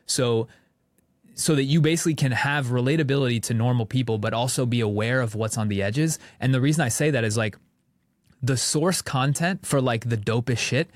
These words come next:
is gonna be made by the people on the edges. But so, like, for example, that vacuum thing, it might have taken me two months organically to, like, stumble upon the vacuum thing.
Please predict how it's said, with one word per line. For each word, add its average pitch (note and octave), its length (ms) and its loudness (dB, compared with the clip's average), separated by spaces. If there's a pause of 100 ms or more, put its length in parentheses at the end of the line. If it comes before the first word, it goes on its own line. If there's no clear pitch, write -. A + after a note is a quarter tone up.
(200)
is C3 120 0
gonna C#3 160 2
be C3 120 2
made A#2 300 0
by A#2 140 -2
the A2 80 -4
people A#2 260 -2
on A2 80 0
the G2+ 140 0
edges. D3 380 -2 (360)
But B2 220 -2 (580)
so, - 160 0
like, C3+ 180 -2 (180)
for E3+ 100 0
example, A#2+ 320 0
that B2+ 180 0
vacuum A#2+ 380 0
thing, F3 340 0
it F3+ 140 0
might G3+ 140 2
have D#3+ 100 0
taken D3+ 380 0
me C3+ 260 0 (220)
two G3 220 2
months B2 360 0
organically A#2+ 640 0
to, - 140 -2
like, A2 180 0
stumble C3 480 0
upon A2 360 -2
the G2+ 60 -4
vacuum G#2 380 -4
thing. - 220 -8